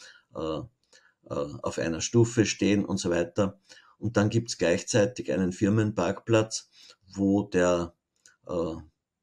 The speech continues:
der erste Parkplatz, der am nächsten am Eingang ist,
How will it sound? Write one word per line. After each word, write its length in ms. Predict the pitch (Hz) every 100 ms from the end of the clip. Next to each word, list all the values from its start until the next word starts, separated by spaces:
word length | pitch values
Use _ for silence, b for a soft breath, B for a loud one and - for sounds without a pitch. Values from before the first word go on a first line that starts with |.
| _ _ _ _ _ _ _ _ _ _ _ _ _ -
der 140 | -
erste 400 | 78 107 - 120
Parkplatz, 800 | 78 87 98 - 107 101 - -
der 360 | 95 85 76 -
am 140 | 92
nächsten 480 | 90 95 - - 113
am 160 | 69
Eingang 540 | 82 80 92 117 107 -
ist, 400 | 110 107 -